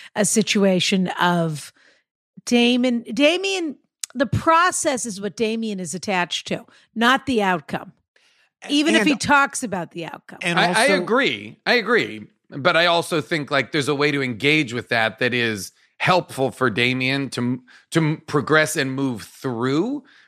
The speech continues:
Speaker 3: rather than be, like, lamentably just kind of mired in for
Speaker 1: But his
Speaker 3: a,
Speaker 1: nose
Speaker 3: an
Speaker 1: is not your
Speaker 3: infi-
Speaker 1: nose. So also, when you say, "I loved it when you just were peppering books,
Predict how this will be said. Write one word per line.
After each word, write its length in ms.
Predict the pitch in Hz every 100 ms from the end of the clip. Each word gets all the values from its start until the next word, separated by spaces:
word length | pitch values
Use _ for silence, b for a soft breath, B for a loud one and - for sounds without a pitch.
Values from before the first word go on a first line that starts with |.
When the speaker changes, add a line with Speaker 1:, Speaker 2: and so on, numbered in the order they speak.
| -
Speaker 3:
rather 400 | 135 147 147 143
than 300 | 135 135 110
be, 400 | 131 123 120 123
like, 440 | 135 131 131 117 -
lamentably 760 | 139 139 143 147 139 120 120 117
just 300 | 123 113 -
kind 220 | 131 123
of 120 | 104
mired 680 | 113 117 120 127 131 120 110
in 300 | 107 104 101
for 540 | 87 - 113 107 104 -
Speaker 1:
But 100 | -
his 260 | 320 370 277
Speaker 3:
a, 60 |
Speaker 1:
nose 240 | 349 370 381
Speaker 3:
an 100 | 349
Speaker 1:
is 140 | 277
not 240 | 320 320
your 180 | 285 320
Speaker 3:
infi- 60 | 330
Speaker 1:
nose. 600 | 339 415 220 269 - -
So 440 | _ - 320 311 311
also, 540 | 302 320 392 - 302 247
when 220 | 254 269
you 180 | 269 320
say, 220 | - 269
"I 220 | 226 262
loved 300 | 302 277 208
it 100 | 233 -
when 140 | 185
you 140 | 190 226
just 260 | 214 -
were 80 | 190
peppering 440 | - 202 - 170
books, 480 | 151 214 - - -